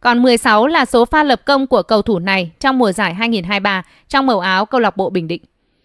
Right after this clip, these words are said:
Mùa giải năm ngoái cũng trở nên thật đáng nhớ với Rafael Son khi anh vinh dự nhận danh hiệu vua phá lưới và ngoại binh xuất sắc nhất V-League. Đúng là càng kể thì càng không biết dùng mỹ từ gì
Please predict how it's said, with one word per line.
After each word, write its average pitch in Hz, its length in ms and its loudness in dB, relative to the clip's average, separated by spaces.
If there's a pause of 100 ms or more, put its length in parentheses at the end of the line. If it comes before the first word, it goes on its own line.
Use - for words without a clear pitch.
(240)
Mùa 311 160 2
giải 262 220 0
năm 320 180 0
ngoái 254 280 2
cũng 302 180 -6
trở 262 200 0
nên 262 240 0
thật 247 180 -2
đáng 214 260 -2
nhớ 226 300 2
với 220 160 0
Rafael 233 380 0
Son 214 280 -2 (240)
khi 320 140 -4
anh 330 240 0
vinh 320 200 -2
dự 277 180 -2
nhận 233 280 0
danh 302 180 0
hiệu 262 220 0
vua 233 180 2
phá 208 180 -2
lưới 208 300 -2 (160)
và 196 160 -2
ngoại 202 280 -4
binh 214 220 -2
xuất 302 220 -2
sắc 294 160 -2
nhất 311 200 -4
V-League. 208 220 -4 (720)
Đúng 269 200 0
là 370 140 2
càng 262 320 -2
kể 220 280 0 (180)
thì 233 120 -6
càng 220 280 -4
không 254 240 0
biết 320 240 0
dùng 226 240 0
mỹ 262 160 -2
từ 247 240 -4
gì 208 300 -2